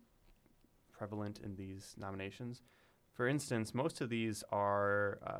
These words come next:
period pieces, which takes place in the past and are not very relevant. Ford versus Ferrari, uh, The Irishman, uh, Jojo Rabbit, Joker, Little Women, nineteen seventeen, and Once Upon a Time in Hollywood are all based in a different time period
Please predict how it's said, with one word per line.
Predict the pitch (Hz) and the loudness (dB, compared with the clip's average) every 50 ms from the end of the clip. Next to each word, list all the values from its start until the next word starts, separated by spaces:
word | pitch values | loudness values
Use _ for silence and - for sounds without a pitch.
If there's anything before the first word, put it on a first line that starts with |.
| - - | -6 -2
period | - 160 147 131 113 - | 0 2 2 2 0 -2
pieces, | - 104 - - - - - - _ _ _ _ _ _ _ _ _ _ | -4 -6 -6 -6 -10 -10 -12 -16 _ _ _ _ _ _ _ _ _ _
which | - - - | -20 -18 -10
takes | - 110 92 80 - - | -6 -6 -6 -6 -8 -12
place | - - 101 101 98 - | -4 -2 -2 -2 -2 -2
in | 104 | -6
the | 98 | -6
past | 95 - 120 120 95 85 - - | -2 0 2 2 2 2 0 -6
and | - 92 | -6 -6
are | 92 92 | -6 -4
not | 95 95 95 92 95 | -4 -4 -4 -4 -4
very | 98 98 98 98 | -4 -4 -4 -2
relevant. | 101 113 113 110 110 - - - - - _ _ _ - | 0 2 0 0 0 -2 -10 -12 -16 -18 _ _ _ -6
Ford | - 113 110 104 | -4 -4 -4 -2
versus | 110 110 107 - 110 - | -4 -8 -8 -8 -12 -6
Ferrari, | - 117 123 135 143 147 147 143 143 139 135 - - | -2 0 2 2 4 2 2 2 0 -2 -6 -6 -2
uh, | 120 117 117 - - - - _ _ - - | 0 0 0 -2 -6 -20 -20 _ _ -6 -4
The | 107 98 | 0 2
Irishman, | 107 107 107 104 - 117 110 104 104 107 101 - - _ - - | 2 2 2 0 -2 -2 0 0 0 -2 -4 -8 -14 _ -4 -2
uh, | 104 95 92 95 95 98 98 | 0 0 0 0 -4 -4 -4
Jojo | 98 113 110 110 113 107 | 0 0 0 0 0 0
Rabbit, | 104 104 101 101 104 104 104 - - | 2 2 2 4 2 0 0 -2 -6
Joker, | - - 107 101 98 - 107 104 101 101 | -2 0 0 0 2 0 0 -2 0 0
Little | 147 156 139 | 0 0 2
Women, | 120 113 110 113 110 110 110 110 - - - - - - - - - _ _ _ _ _ _ _ _ _ _ - _ _ _ - - | 4 4 4 4 4 2 0 -2 -6 -16 -20 -20 -20 -20 -20 -20 -20 _ _ _ _ _ _ _ _ _ _ -20 _ _ _ -14 -6
nineteen | - 110 113 110 - 113 104 | 0 0 0 2 0 -2 -2
seventeen, | 110 104 101 98 - 107 101 101 - | -2 -2 -2 -4 -4 -4 -6 -4 -4
and | 95 101 98 98 | -4 -4 -2 -2
Once | 98 101 - | -4 -4 -4
Upon | - 101 101 | -4 -4 -4
a | 95 95 | -4 -4
Time | - 101 98 95 | -4 -6 -6 -6
in | 95 | -4
Hollywood | - - 165 160 147 123 127 127 120 120 - - - | -2 2 2 2 4 4 4 4 4 2 0 -2 2
are | 110 107 107 - | 2 2 2 4
all | 110 107 107 104 104 104 104 98 - - | 6 6 8 8 8 6 4 2 2 0
based | 101 98 98 - - | 0 0 0 -4 -4
in | - 104 | -4 -4
a | 98 | -4
different | 95 101 98 - 95 98 | -4 -4 -6 -6 -6 -6
time | - 98 95 90 | -4 -6 -6 -6
period | - 90 - 104 - - | -6 -8 -8 -8 -10 -12